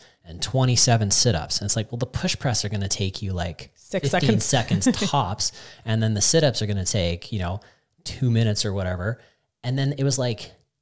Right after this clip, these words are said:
Speaker 1: twelve rounds. So you end up doing, like, four hundred sit-ups and only thirty-six push press, you
Speaker 2: Yeah.
Speaker 1: know? And it's like, well, that's ridiculous. Like,
Speaker 2: Yeah.
Speaker 1: that doesn't make any sense at all.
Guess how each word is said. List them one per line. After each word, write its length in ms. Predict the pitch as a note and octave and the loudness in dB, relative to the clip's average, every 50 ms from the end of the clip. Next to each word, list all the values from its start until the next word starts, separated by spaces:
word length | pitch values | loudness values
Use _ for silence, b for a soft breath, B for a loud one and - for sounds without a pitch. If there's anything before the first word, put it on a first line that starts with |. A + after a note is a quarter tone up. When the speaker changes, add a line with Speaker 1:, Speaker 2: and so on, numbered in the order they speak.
| _ _ _ - | _ _ _ -16
Speaker 1:
twelve 380 | - - C#3 B2 B2 A#2 G2 | -6 -4 -2 0 0 -2 -2
rounds. 480 | - G2 F2+ E2 D2 D2 - - - - - _ _ - - | -4 -8 -10 -10 -12 -14 -14 -14 -16 -16 -18 _ _ -16 -4
So 160 | - - D3+ C#3+ | 0 2 4 6
you 100 | C#3+ D#3 | 6 4
end 80 | E3 | 4
up 80 | D#3 C#3+ | 4 4
doing, 140 | C#3 C3 A#2+ | 2 2 2
like, 140 | G2 F2+ | 0 -2
four 340 | - - - - D3 C#3 C#3+ C3 | -6 -8 -4 0 2 4 4 4
hundred 260 | C3 C#3 B2+ A2 - | 4 2 2 2 2
sit-ups 480 | - - D#3 A2 F2 F2+ - - - - | 2 2 2 2 2 0 2 2 0 2
and 140 | A2+ A2 A2 | 2 2 2
only 200 | G#2+ G#2+ G#2 G2 | 2 2 0 -2
thirty-six 580 | - - A#2+ A2 G#2 G2 G2 - G#2 F#2+ - | -2 -2 -2 -2 0 0 0 0 0 -2 -4
push 260 | - - A#2+ A2+ - | -2 -2 -2 -2 -2
press, 300 | - - - - - - | -4 -6 -8 -6 -4 -4
you 80 | A3 G3+ | 0 2
Speaker 2:
Yeah. 100 | D#3+ D3+ | 4 4
Speaker 1:
know? 60 | C#3+ | 6
And 80 | C#3 C#3+ | 6 6
it's 120 | C3 - | 6 6
like, 120 | D3+ C#3 C#3 | 4 4 4
well, 340 | D3 D3 D3 C#3 - - B B B B B B | 4 2 2 0 -2 -8 B B B B B B
that's 240 | A#2 A#2 B2 - - | -8 -6 -6 -4 -4
ridiculous. 580 | A2 G2 D3 F3 - - E2 - - - - - | -2 -2 -2 -2 -2 -4 -6 -6 -4 -4 -2 -2
Like, 320 | F2 E2+ E2+ - - - - | -2 -4 -4 -8 -14 -16 -14
Speaker 2:
Yeah. 200 | D#3+ C3 B2 - F2 - | -14 -12 -12 -12 -12 -8
Speaker 1:
that 160 | - G2+ G#2 A2 | -6 -2 0 0
doesn't 200 | A2+ G2+ A2 G2+ | 0 2 2 0
make 180 | F2+ F2 - | 0 -2 -4
any 180 | G2 G2+ F#2 F2 | -4 -2 -2 -2
sense 300 | - F#2+ E2 - - F#2 | -2 -2 -2 -2 -2 -2
at 60 | G2+ | 0
all. 280 | G2+ G2 - - - | 0 0 -2 -4 -8